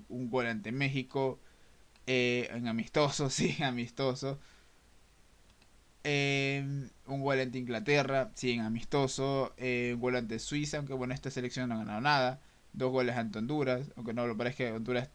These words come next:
me parece que tiene una Copa de Oro, por lo que he revisado. Eh, un gol ante Bolivia. No, es claro, muchos le quitarán valor, gol ante, gol ante Estados Unidos. También es que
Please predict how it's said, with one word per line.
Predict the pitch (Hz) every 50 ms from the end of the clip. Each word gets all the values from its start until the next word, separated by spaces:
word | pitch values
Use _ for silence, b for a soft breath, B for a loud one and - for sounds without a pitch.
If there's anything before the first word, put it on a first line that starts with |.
| - -
me | - 123 107
parece | 104 117 117 120 127
que | 110
tiene | 113 120
una | 120 117 113
Copa | 107 123 104 104 110
de | 120 139
Oro, | 151 151 143 127 113
por | - 113 113
lo | 110 107
que | 110
he | 98
revisado. | 107 107 110 110 113 - 143 139 131 127 135 147 b b b b b b b - - - - - - -
Eh, | 117 120 127 127 127 123 123 123 123 123 - - - - - - - -
un | 131 135
gol | 131 127
ante | 127 123 117 120
Bolivia. | 113 113 131 143 147 143 135 135 131 131 135 127 - - - - - - - - - - - - - - - - - 73 71 69 - - - - - - - - - - - - 107 123
No, | 143 165 180 196 220 233 226 214
es | 196 185 208 220 214 202 - - 170 190 196 196 156 -
claro, | - 175 175 165 147 143
muchos | 147 151 147 - 170 160 165
le | 135 127
quitarán | - 127 113 131 139 131
valor, | 123 127 151 175 185 170 147
gol | 131 131 131
ante, | 131 135 - 117 113 - -
gol | 127 123 123 127 131
ante | 131 127 120 127
Estados | - - 123 120 127
Unidos. | 123 147 160 156 151 143 139 B B B B B B B
También | - 208 208 240 254 262
es | 254 -
que | - 196 180